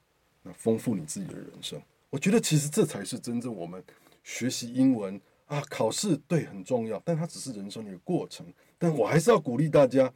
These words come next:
大家考完了这个学测之后，这个过程很辛苦，但考完这个学测之后，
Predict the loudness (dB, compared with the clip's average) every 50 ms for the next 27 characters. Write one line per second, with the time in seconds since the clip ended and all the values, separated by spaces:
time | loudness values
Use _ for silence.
0 | _ _ _ _ -4 0 4 4 4 2 0 _ _ 0 4 6 8 8 8 8
1 | 6 6 4 4 4 4 2 2 2 0 0 0 0 0 -2 _ -2 0 2 2
2 | 0 0 -4 -8 -14 _ _ 6 6 6 6 2 -4 -8 -6 -6 -6 -6 -8 -10
3 | -16 _ _ _ _ -6 -6 -6 -4 2 4 6 6 6 6 4 2 0 -2 -4
4 | -8 -8 -8 -8 -8 -8 -10 -8 -8 -10